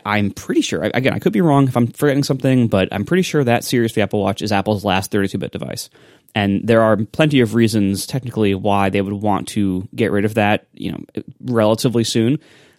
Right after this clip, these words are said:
That being said, yeah, they are selling a ton of them. And the market for smartwatch and smartwatch-like things like Fitbits and stuff just really rewards low price.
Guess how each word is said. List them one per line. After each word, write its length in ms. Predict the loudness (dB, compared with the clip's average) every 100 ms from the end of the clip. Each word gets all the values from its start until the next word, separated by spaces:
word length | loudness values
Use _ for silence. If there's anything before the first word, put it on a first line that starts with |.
| 0
That 220 | 2 4
being 200 | 4 4
said, 340 | 2 0 -2 -4
yeah, 180 | -2 -2 0
they 140 | 2
are 120 | 2
selling 340 | 0 0 0 0
a 60 |
ton 540 | -4 -12 -16 -4 -2 0
of 100 | 0
them. 240 | 0 -2 -6 _ _ _ -2
And 340 | 2 4 2 2
the 80 | 2
market 400 | 4 2 0 -4
for 520 | -2 0 2 0 -2
smartwatch 920 | -2 0 2 0 0 -2 -2 -4 -8 -6
and 160 | -6
smartwatch-like 720 | -2 0 0 -2 -2 -4 -4 -4
things 420 | -4 -2 0 -2
like 160 | -4
Fitbits 380 | -4 -4 -6 -6
and 80 | -6
stuff 260 | 0 0 -2 _ _ _ _ _ _ -14
just 260 | 0 0 2
really 400 | 0 4 4 4
rewards 540 | 2 0 0 0 -2
low 160 | -2 -2
price. 440 | -2 -6 -6 -8